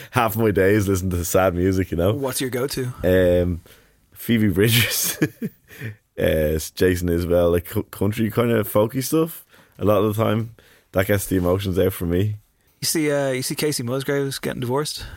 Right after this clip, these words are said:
Speaker 2: or got divorced?
Speaker 1: From Rustin Kelly, yeah.
Speaker 2: And I was like, "Oh, man."
Speaker 1: That he, he, and funny you say that.
Speaker 2: Didn't you send me one of his tracks?
Speaker 1: I sent you his album, yeah.
Speaker 2: What was the one in particular? There's one song in
Speaker 1: Mockingbird
Speaker 2: particular.
Speaker 1: was the one you
Speaker 2: That's
Speaker 1: liked.
Speaker 2: the one.
Speaker 1: Yeah.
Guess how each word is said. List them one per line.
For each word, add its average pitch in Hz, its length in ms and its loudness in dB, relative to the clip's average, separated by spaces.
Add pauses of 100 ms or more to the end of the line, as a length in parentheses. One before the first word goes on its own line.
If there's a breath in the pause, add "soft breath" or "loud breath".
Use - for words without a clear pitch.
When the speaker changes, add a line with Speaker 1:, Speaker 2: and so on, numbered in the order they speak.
Speaker 2:
or 135 60 -6
got 123 160 -2
divorced? 147 560 -4
Speaker 1:
From 90 180 0
Rustin 87 320 0
Kelly, 80 380 0
yeah. 82 140 0
Speaker 2:
And - 80 -2
I 151 100 -2
was 143 120 -4
like, 131 220 -4
"Oh, - 320 -2
man." 139 420 -4
Speaker 1:
That 107 200 2
he, 123 200 4
he, 107 300 0 (240)
and 98 100 0
funny 147 240 2
you 117 60 4
say 110 220 2
that. 101 100 2
Speaker 2:
Didn't 107 160 0
you 285 80 -2
send 262 180 -4
me 262 60 -4
one 262 120 -2
of 254 60 -6
his 254 120 -4
tracks? - 460 -4 (160)
Speaker 1:
I - 40 -6
sent 123 260 0
you 131 60 2
his 95 120 2
album, 101 360 2
yeah. 92 280 2 (240 soft breath)
Speaker 2:
What 151 80 -6
was 170 100 -2
the 180 60 -2
one 160 100 -2
in 147 80 -4
particular? 143 240 -4
There's 113 120 -6
one 139 160 -4
song 143 160 -4
in 131 60 -2
Speaker 1:
Mockingbird 98 300 0
Speaker 2:
particular. 95 220 4
Speaker 1:
was 85 120 -2
the 87 60 -4
one 87 140 0
you 90 120 2
Speaker 2:
That's 85 140 4
Speaker 1:
liked. 82 100 0
Speaker 2:
the 139 80 -4
one. 135 280 -4
Speaker 1:
Yeah. 87 360 4